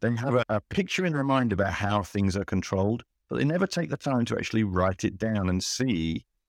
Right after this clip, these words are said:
how it functions. It's not designed holistically. It's designed in pieces, and that's part of the problem. Once you've mapped it out, you can critique it.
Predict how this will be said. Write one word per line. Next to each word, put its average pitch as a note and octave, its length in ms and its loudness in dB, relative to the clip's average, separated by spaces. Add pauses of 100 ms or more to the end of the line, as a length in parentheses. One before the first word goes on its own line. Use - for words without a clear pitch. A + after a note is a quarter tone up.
(180)
how F2+ 300 0
it G2+ 100 -6
functions. F2+ 760 -2 (240)
It's - 160 -4
not D3 180 2 (340)
designed G#2 800 2 (420)
holistically. - 960 -2 (220)
It's - 160 -6
designed F2 460 0
in F#2 140 2
pieces, E2 500 -2
and E2 100 0
that's E2+ 140 -4
part - 260 -4
of - 60 -8
the D#2+ 60 -8
problem. - 380 -2 (840)
Once E3 200 -2
you've D3 140 0
mapped D#3+ 280 2
it C#3 100 -4
out, C3+ 240 2
you A2 100 0
can G#2+ 180 -2
critique A#2 460 -2
it. C#2+ 140 -2